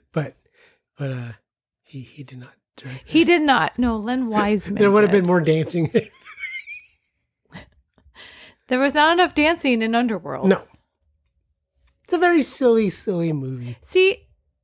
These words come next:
Speaker 2: I couldn't even find the silly. I was look-, 'cause to me, silly is like Van Helsing. I was doing a lot of Van Helsing comparison. You can't not.
Speaker 1: This movie was,
Speaker 2: And
Speaker 1: I
Speaker 2: I just found this movie depressing.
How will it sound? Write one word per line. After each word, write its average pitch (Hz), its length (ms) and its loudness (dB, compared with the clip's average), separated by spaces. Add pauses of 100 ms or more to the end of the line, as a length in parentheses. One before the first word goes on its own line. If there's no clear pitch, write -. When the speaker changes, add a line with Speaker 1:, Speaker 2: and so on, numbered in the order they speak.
(140)
Speaker 2:
I 349 140 2
couldn't 440 280 2
even 381 160 0
find 269 300 2
the 214 80 0
silly. - 580 -6 (600)
I 277 80 4
was 339 180 2
look-, - 220 -4
'cause 269 240 -2 (400)
to 330 100 -4
me, 392 320 2
silly 370 600 2 (260)
is 247 180 2
like 233 220 0
Van 226 220 0
Helsing. - 460 -8 (420)
I 226 80 2
was 247 100 0
doing 277 140 2
a 269 40 2
lot 233 160 4
of 233 60 -2
Van 202 200 0
Helsing - 340 -10
comparison. - 560 -16
You 214 100 -10
can't - 280 2
not. - 420 -6 (720)
Speaker 1:
This 220 200 2
movie 269 320 4
was, 202 480 2 (280)
Speaker 2:
And 294 160 4
Speaker 1:
I 330 60 6
Speaker 2:
I - 20 4
just 392 200 2
found 269 220 4
this 247 140 -4
movie 233 340 0 (140)
depressing. - 720 -8